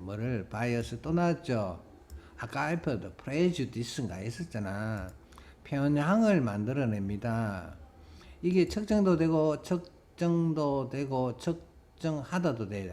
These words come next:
ing-가 동사겠다, 그죠? 이 뜻이 뭐니? 뜻, 하는, 팍 되냐? 명사가 있고 주어가 없으니까. 정량화하기에 쉬운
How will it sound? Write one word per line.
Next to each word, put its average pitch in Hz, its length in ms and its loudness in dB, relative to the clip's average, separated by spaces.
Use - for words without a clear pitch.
ing-가 127 480 0
동사겠다, 107 480 -4
그죠? 120 300 2
이 139 60 0
뜻이 151 280 0
뭐니? 104 280 -6
뜻, 156 160 0
하는, 131 340 -4
팍 - 220 -12
되냐? 165 560 4
명사가 117 420 0
있고 117 280 -2
주어가 123 320 -2
없으니까. 117 880 -2
정량화하기에 151 1500 2
쉬운 202 1800 0